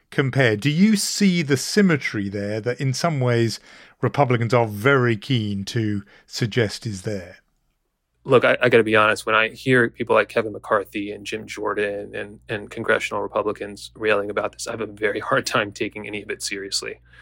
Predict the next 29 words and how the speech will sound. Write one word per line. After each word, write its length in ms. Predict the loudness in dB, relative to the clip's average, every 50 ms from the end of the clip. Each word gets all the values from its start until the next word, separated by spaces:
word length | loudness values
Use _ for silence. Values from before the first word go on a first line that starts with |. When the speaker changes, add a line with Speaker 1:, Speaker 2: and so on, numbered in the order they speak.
| -20 -20 -20 _ _ _
Speaker 2:
They 160 | 2 2 4
didn't 200 | 4 4 0 -2
care 200 | 0 2 2 2
one 320 | 2 2 2 2 2 4 2
bit 260 | 0 0 -2 -2 _ _ _ _ _ _ _ _ -2
about 460 | 0 4 4 4 6 6 4 2 -2 _ _ -6
Donald 300 | -2 -2 -2 -2 -2 -4
Trump, 380 | -6 -4 -2 -2 -4 -4 -8 -14 _ _ _ _ -2
about 240 | 2 2 2 2 2
the 80 | -2
months 440 | -4 -2 -2 0 0 0 -2 -4 -6
of 80 | -6 -4
stonewalling. 640 | -4 -2 0 0 0 0 0 2 2 2 0 -2 -4
And 80 | -4
Trump 280 | -2 0 0 0 0 0
brought 260 | 4 4 4 4 4 4
that 240 | 2 2 2 -2 _ -10
search, 500 | -6 -2 2 4 4 4 2 0 -4 -8 _ _ -16 -12
you 60 | -10
can 100 | -8 -2
call 180 | 2 2 4 4
it 40 | 4
a 40 |
raid 180 | 2 2 2 0
if 100 | -2 -4
you 80 | -2 2
like, 200 | 2 2 0 -2
upon 300 | -8 -8 -6 -4 -4 -4
himself, 520 | -6 -8 -6 -2 2 4 4 4 4 2